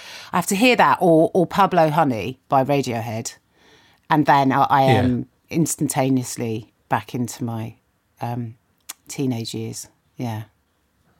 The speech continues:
Speaker 1: But Radiohead was a
Speaker 2: Nice.
Speaker 1: bit
Speaker 2: Yeah, this
Speaker 1: later. I think that, I think I must have been about eighteen when, or seventeen, when that came out.
Speaker 2: I had Radiohead, I've said before, I had Radiohead's kind of, not ruined,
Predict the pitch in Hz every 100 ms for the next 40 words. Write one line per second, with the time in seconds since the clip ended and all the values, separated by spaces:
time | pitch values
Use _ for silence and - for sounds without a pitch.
0 | - 196 214 202 190 175 - 101 - 131
1 | 104 127 - 110 123 147 101 - 147 131
2 | 185 135 135 - 135 120 127 123 120 -
3 | 120 113 110 117 _ - 123 - 113 113
4 | 110 110 123 107 107 - 127 120 113 -
5 | _ _ _ _ _ _ _ _ _ _
6 | - - - 156 127 135 135 131 107 113
7 | 107 135 117 - 123 104 - - 123 113
8 | 107 123 123 117 104 107 - - - -
9 | 143 135 123 120 - - - - 190 -
10 | 160 160 147 110 107 123